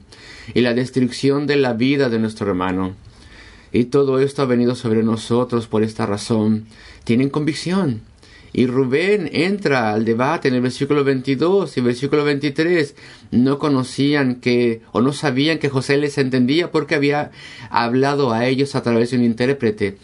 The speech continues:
Y eso les convence de que no conocía su idioma. Y entonces se apartó de ellos y lloró. Pero les dejó ahí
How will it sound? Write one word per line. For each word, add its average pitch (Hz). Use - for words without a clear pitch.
Y 107
eso 131
les 127
convence 113
de 104
que 113
no 120
conocía 147
su -
idioma. 98
Y 110
entonces 131
se 135
apartó 120
de 120
ellos 123
y 113
lloró. 110
Pero 107
les 110
dejó 120
ahí 135